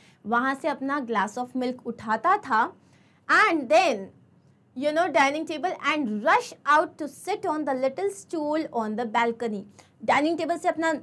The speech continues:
द-, दूध का ग्लास उठाया और तुरंत बालकनी में, कौन सी बालकनी में, जहाँ पे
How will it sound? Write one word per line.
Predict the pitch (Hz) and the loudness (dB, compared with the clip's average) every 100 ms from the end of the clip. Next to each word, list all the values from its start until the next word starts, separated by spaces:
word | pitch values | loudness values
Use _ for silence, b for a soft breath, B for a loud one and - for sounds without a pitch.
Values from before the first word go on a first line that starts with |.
| - - | -10 -12
द-, | 220 240 247 233 | -4 0 0 0
दूध | 294 | 0
का | 339 | 0
ग्लास | 311 302 320 | 2 2 2
उठाया | 311 294 302 370 | -2 2 4 2
और | - 359 | 4 2
तुरंत | 370 - 403 453 466 247 | 2 -2 0 2 2 2
बालकनी | 262 247 262 254 | 2 2 0 -2
में, | 240 | -4
कौन | 233 302 311 | -4 -2 -2
सी | 330 403 | 0 0
बालकनी | 370 359 330 349 | 0 0 -4 -4
में, | 381 254 | -6 -2
जहाँ | 262 240 294 359 - | 0 0 2 0 0
पे | 262 294 415 | -2 -2 -4